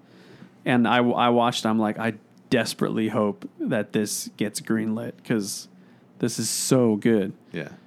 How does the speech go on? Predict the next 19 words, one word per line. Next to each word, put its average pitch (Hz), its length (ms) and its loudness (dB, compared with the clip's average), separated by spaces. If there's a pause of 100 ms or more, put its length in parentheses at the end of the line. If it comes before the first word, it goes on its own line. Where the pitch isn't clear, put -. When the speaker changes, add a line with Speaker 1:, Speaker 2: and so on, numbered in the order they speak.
(200)
Speaker 1:
And 117 180 2
then 110 320 2 (100)
when 110 120 2
it 107 100 0
did, 110 260 2
I 107 120 2
mean, 120 140 2
it's 131 120 0
just, - 380 0 (840)
I 147 160 4
loved 156 300 4
watching 151 320 4
it. 147 80 4
I 135 120 4
thought 143 200 4
it 123 80 2
was 120 180 2 (220)
always 127 720 2 (420)
surprising. 143 920 2